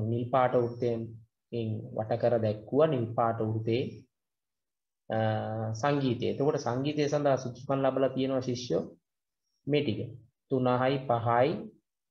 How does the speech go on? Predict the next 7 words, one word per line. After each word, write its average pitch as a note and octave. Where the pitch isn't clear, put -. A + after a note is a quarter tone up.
මෙතන A2+
පහයි A2+
තුනයි A#2
අටයි, G#2+
අටයි B2
දෙකයි A#2+
දහයයි, A#2